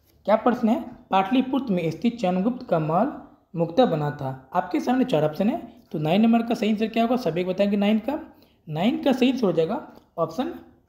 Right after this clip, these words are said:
सी, लकड़ी का। क्या सही आंसर होगा ऑप्शन सी, लकड़ी का। पाटलिपुत्र में स्थित चंद्रगुप्त का महल मुक्त बना था, लकड़ी का बना था। नेक्स्ट क्वेश्चन देखते हैं दस नंबर। दस नंबर प्रश्न क्या है, संयुक्त राष्ट्र दिवस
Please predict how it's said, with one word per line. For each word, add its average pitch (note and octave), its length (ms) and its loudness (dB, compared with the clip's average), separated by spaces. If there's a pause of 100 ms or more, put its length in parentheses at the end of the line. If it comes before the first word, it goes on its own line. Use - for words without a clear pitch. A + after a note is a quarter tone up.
(300)
सी, - 480 -2 (680)
लकड़ी D#3+ 400 0
का। C#3 440 -8 (140)
क्या F#3 140 -2
सही G3+ 180 0
आंसर G#3 160 0
होगा G#3 140 2
ऑप्शन G3+ 240 0
सी, D4 160 -2
लकड़ी D#3+ 320 -2
का। C#3+ 340 -10 (320)
पाटलिपुत्र A3+ 520 2
में F3+ 120 2
स्थित - 200 -6
चंद्रगुप्त G3+ 400 -2
का F3 100 0
महल D#3+ 240 -2 (280)
मुक्त E3+ 220 -4
बना G3+ 340 2
था, C4+ 40 0
लकड़ी F3+ 320 -2
का F3+ 160 -4
बना D3+ 240 -4
था। C#3+ 320 -10 (260)
नेक्स्ट G3 240 -2
क्वेश्चन A3 260 2
देखते A3+ 260 0
हैं - 320 -4 (360)
दस G3 320 2
नंबर। F3+ 200 -2
दस A#3 260 -4
नंबर C4+ 100 0
प्रश्न A3 260 -2
क्या E3 180 -2
है, D#3+ 60 -2
संयुक्त A3 440 0
राष्ट्र F3 300 0
दिवस F3 340 -4